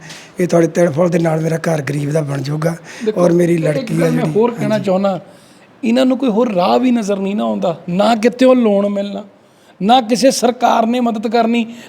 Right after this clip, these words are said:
Speaker 2: ਨਾ ਕਿਸੇ ਨੇ ਇਹਨਾਂ ਨੂੰ ਕੰਮ ਦੇਣਾ ਕਿ ਆ ਕੇ ਭਾਈ ਇਹ ਕੰਮ ਕਰ ਲਾ, ਲੋਨ ਚੱਕ ਲਾ, ਹੌਲੀ ਹੌਲੀ ਤਨਖਾਹ ਦੇ ਰੂਪ 'ਚ ਤਾਰ ਦੇ। ਕਿਸੇ ਨੇ ਮਦਦ ਨਹੀਂ ਕਰਨੀ। ਅਸੀਂ ਇਹ ਅਪੀਲ ਹੱਥ, ਆ ਮੈਂ ਬੋਲਦਾ ਪਿਆ, ਰੌਂਗਟੇ ਖੜੇ ਹੁੰਦੇ ਆ ਸੋਚ ਕੇ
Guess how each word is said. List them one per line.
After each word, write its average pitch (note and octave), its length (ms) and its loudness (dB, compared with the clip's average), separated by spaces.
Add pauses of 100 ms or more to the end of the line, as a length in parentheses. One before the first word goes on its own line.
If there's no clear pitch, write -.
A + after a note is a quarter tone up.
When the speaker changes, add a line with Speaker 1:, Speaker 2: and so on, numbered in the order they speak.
Speaker 2:
ਨਾ A#3 300 6
ਕਿਸੇ C4+ 320 2
ਨੇ D4+ 100 4
ਇਹਨਾਂ D4 140 4
ਨੂੰ D#4+ 160 0
ਕੰਮ C4+ 300 2
ਦੇਣਾ A#3+ 280 2 (300)
ਕਿ C#4+ 100 2
ਆ B3+ 120 4
ਕੇ C4+ 160 2
ਭਾਈ C4 220 2
ਇਹ C#4 100 4
ਕੰਮ C4 280 2
ਕਰ B3 180 0
ਲਾ, C4 220 2 (320)
ਲੋਨ A#3+ 360 2
ਚੱਕ B3 260 0
ਲਾ, C4 140 4
ਹੌਲੀ A#3+ 220 2
ਹੌਲੀ A#3+ 180 4
ਤਨਖਾਹ A#3+ 420 -2
ਦੇ C#4 80 4
ਰੂਪ A#3+ 180 -4
'ਚ B3 180 -6
ਤਾਰ G3+ 220 2
ਦੇ। E3 140 -6 (420)
ਕਿਸੇ D4+ 340 4
ਨੇ E4+ 120 6
ਮਦਦ C#4 320 0
ਨਹੀਂ B3 180 -2
ਕਰਨੀ। E3+ 280 -2 (480)
ਅਸੀਂ D4 360 4
ਇਹ D4+ 120 6
ਅਪੀਲ C#4+ 460 -2
ਹੱਥ, A#3+ 300 0
ਆ C4+ 140 2
ਮੈਂ B3+ 200 2
ਬੋਲਦਾ G#3+ 400 2
ਪਿਆ, C#4 180 4
ਰੌਂਗਟੇ A#3 580 2
ਖੜੇ B3 240 2
ਹੁੰਦੇ A#3+ 240 2
ਆ B3+ 60 6
ਸੋਚ A3 300 -2
ਕੇ C4 220 4